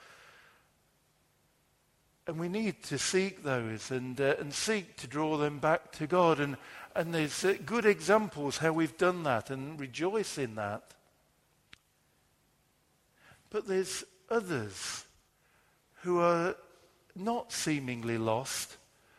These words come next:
but are lost to God. Let's have our next slide. If we think of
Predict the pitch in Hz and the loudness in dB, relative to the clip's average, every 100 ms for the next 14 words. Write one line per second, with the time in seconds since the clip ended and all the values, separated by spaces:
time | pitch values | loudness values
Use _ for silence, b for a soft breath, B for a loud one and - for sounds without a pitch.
0 | b - 156 208 247 208 127 117 107 - | b -2 2 2 0 0 0 0 -2 -8
1 | - - - _ _ _ _ _ _ _ | -8 -14 -20 _ _ _ _ _ _ _
2 | - 117 165 123 120 - - _ - _ | -14 -4 -2 0 -2 -6 -20 _ -20 _
3 | _ - 180 180 180 190 - - 170 156 | _ -8 -2 0 0 -2 -2 2 2 4
4 | 135 120 - _ - - - - 202 277 | 2 -2 -8 _ -16 -14 -12 -10 -4 -2
5 | 240 208 - | 2 2 2